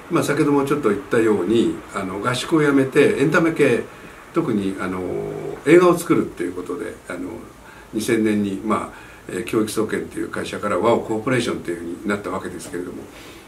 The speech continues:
あの、このエンタメ系もですね、さらに力を入れていきたいというふうに思っております。あの、やっぱり世界には、あの、通じるっていうことで言えば、えー、日本のサブカルチャーっていうのはもう本当に、あの、世界中で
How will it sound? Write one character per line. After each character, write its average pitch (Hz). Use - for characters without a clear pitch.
あ 110
の、 107
こ -
の 120
エ 165
ン 208
タ 226
メ 208
系 185
も 175
で 107
す -
ね、 104
さ 147
ら 139
に 104
力 110
を -
入 90
れ 90
て 95
い 98
き 101
た 90
い -
と 113
い 113
う 110
ふ 104
う -
に 92
思 98
っ -
て -
お 95
り 92
ま -
す。 -
あ 123
の、 117
や 170
っ -
ぱ 175
り 135
世 262
界 185
に 113
は、 92
あ 104
の、 98
通 147
じ 143
る 135
っ -
て -
い -
う 101
こ 104
と 95
で 98
言 107
え -
ば、 -
え 107
ー、 -
日 131
本 135
の 127
サ 135
ブ 151
カ 185
ル -
チ -
ャ 90
ー -
っ -
て -
い 90
う 85
の 85
は 87
も 104
う -
本 135
当 147
に、 123
あ 113
の、 101
世 110
界 143
中 135
で 120